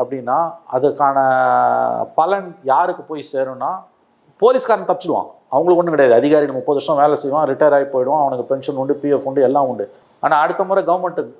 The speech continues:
ஆளுங்கட்சி பதவிக்கு வராது. So கவர்மெண்ட் தான் இதை பத்தி, அதாவது பொலிட்டிக்கல் லீடர்ஷிப் இருக்கு இல்லையா, அவங்க தான் கவலைப்படணும். ஏன்னா அடுத்த முறை ஆட்சிக்கு வரக்கூடிய உங்களுடைய வாய்ப்பை இது சிதைக்கும்.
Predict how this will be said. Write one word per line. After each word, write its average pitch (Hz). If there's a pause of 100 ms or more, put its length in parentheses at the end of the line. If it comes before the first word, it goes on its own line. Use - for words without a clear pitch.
(240)
ஆளுங்கட்சி 175
பதவிக்கு 160
வராது. 123 (280)
So 185 (140)
கவர்மெண்ட் 262
தான் 262
இதை 240
பத்தி, 220
அதாவது 185
பொலிட்டிக்கல் 220
லீடர்ஷிப் 208
இருக்கு 139
இல்லையா, 117 (400)
அவங்க 165
தான் 165
கவலைப்படணும். 110 (460)
ஏன்னா 131 (120)
அடுத்த 147
முறை 170
ஆட்சிக்கு 165
வரக்கூடிய 147
உங்களுடைய 127
வாய்ப்பை 165
இது 127
சிதைக்கும். -